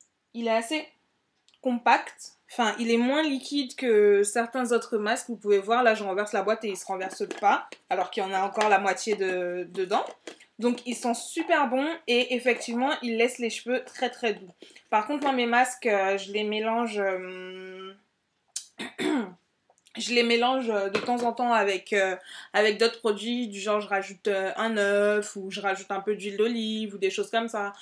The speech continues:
Bah, celui-là il est assez bien parce qu'il est assez épais et que du coup il pénètre bien, euh, enfin, il recouvre bien les cheveux en tout cas. Et il les laisse super doux à la sortie. Euh, je crois qu'il coûtait quatorze euros ou un truc comme ça.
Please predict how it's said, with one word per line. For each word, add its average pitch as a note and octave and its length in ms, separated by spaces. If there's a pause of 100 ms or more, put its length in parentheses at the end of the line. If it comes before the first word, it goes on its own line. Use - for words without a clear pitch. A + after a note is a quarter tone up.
(220)
Bah, A3 120
celui-là D#4+ 340
il D#4 120
est C4 60
assez B3+ 320
bien B3 240
parce A#3+ 180
qu'il G#3 140
est - 100
assez A3+ 280
épais A#3 440 (300)
et A3 120
que A#3 100
du G#3+ 200
coup C#4+ 120
il C4 120
pénètre A3 400
bien, A#3 480
euh, F#3+ 220
enfin, G#3+ 200
il A#3 120
recouvre A#3+ 420
bien A#3 260
les A#3+ 120
cheveux G#3+ 340
en F3+ 140
tout - 100
cas. F3 220 (320)
Et G#3 100
il G#3+ 120
les G#3 100
laisse A3+ 260
super A3 400
doux A#3 300
à A3 60
la G3 120
sortie. - 480 (480)
Euh, G#3+ 320
je G#3+ 100
crois C4 220
qu'il C4 220
coûtait B3+ 880
quatorze A#3+ 440
euros B3 440
ou A#3 100
un G#3 80
truc G3+ 180
comme G#3 160
ça. A#3+ 380